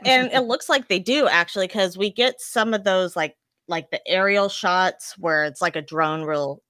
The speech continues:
low coming over. And I know some of the archaeologists', um,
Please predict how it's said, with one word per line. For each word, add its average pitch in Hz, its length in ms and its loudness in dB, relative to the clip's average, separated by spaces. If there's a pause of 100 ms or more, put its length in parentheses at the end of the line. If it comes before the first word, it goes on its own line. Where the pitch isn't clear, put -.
low 151 260 -2
coming 156 340 -8
over. 165 460 -4 (420)
And 165 560 2 (360)
I 165 40 -6
know 208 200 4
some 196 260 -4
of 170 80 -4
the 165 180 -4
archaeologists', - 2250 -6 (160)
um, 143 580 -4